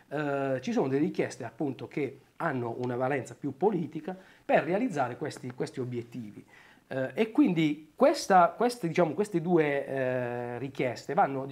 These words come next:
vanno insieme e poi vien-, vengono filtrate dalla ragioneria. La ragioneria poi chiaramente taglia dove deve tagliare e, la, e dove è possibile tagliare.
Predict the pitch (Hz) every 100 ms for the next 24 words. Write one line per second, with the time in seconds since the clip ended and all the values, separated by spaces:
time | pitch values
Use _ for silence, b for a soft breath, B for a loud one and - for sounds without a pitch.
0 | 160 180 151 170 - 165 127 123 165 226
1 | 226 B B B 269 - 156 175 165 190
2 | 160 147 131 233 - 131 117 117 117 113
3 | 110 107 117 113 104 131 151 190 220 143
4 | 143 135 127 131 127 135 185 117 127 143
5 | 175 196 - 156 120 123 147 190 127 117
6 | 117 120 151 196 139 107 110 160 190 B
7 | B B B - 208 190 180 175 147 135
8 | 139 160 185 - 117 113 117 110 107 113
9 | 107 107 98 101